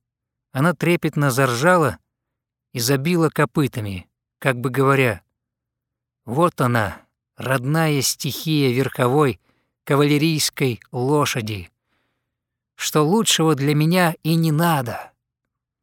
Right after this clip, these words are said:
Повозочный посмотрел последний раз на свою капризную Коломбину, произнёс: «Это ж надо, стервяга какая!»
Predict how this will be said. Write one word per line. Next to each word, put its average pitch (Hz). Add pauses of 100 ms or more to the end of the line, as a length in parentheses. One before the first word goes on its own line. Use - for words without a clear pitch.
(840)
Повозочный 131
посмотрел 143
последний 139
раз 139
на 127
свою 131
капризную 127
Коломбину, 131 (200)
произнёс: 127 (960)
«Это 156
ж -
надо, 202 (320)
стервяга 190
какая!» 107